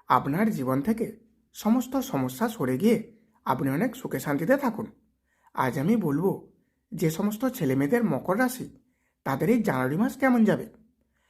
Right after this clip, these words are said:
আর আপনি যদি আমাদের চ্যানেলটা এখনও সাবস্ক্রাইব করেননি, তাহলে চ্যানেলটি সাবস্ক্রাইব করে পাশের বেলটি on করে দিন। বাড়িতে কোনো সুসংবাদ আসতে পারে, কোনো মহিলা সংক্রান্ত ব্যাপারে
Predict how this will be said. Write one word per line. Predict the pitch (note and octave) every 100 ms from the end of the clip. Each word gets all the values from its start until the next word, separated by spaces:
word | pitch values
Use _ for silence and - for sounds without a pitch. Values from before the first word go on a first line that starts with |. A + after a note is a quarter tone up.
| - -
আর | C#3+
আপনি | A#3+ D3 C#3 C3
যদি | C#3+ A3
আমাদের | A3+ B2+ F#3+ G#3+
চ্যানেলটা | C#3+ C3+ C#3
এখনও | A3+
সাবস্ক্রাইব | A#3+ - - - A#3 -
করেননি, | C3 E3 A#3+ G3 - - _ _ _ -
তাহলে | B2+ E3
চ্যানেলটি | A3 C3+ B2+ A3
সাবস্ক্রাইব | A3+ B2 - - E3+
করে | - B3 - - _ _ _
পাশের | C#3 C#3 A#3
বেলটি | G#3+ - C#4
on | C#4+ B3
করে | B3
দিন। | G#3 C#3+ - _ _ _ _ _ _ _ _ _ _
বাড়িতে | D3+ - C#3 C#3 C#3+ A#3
কোনো | F3+ D#3+ B3
সুসংবাদ | - F#3 C#3 D3+ A3+ C#4
আসতে | B3 -
পারে, | C#3+ A#2+ - - _ _ _ _ - - -
কোনো | D3+ C#3 G3+
মহিলা | A3+ C#3+ C#3 G#3+ A#3+
সংক্রান্ত | - C3+ - E3 G#3+
ব্যাপারে | A3 E3+ - G#3+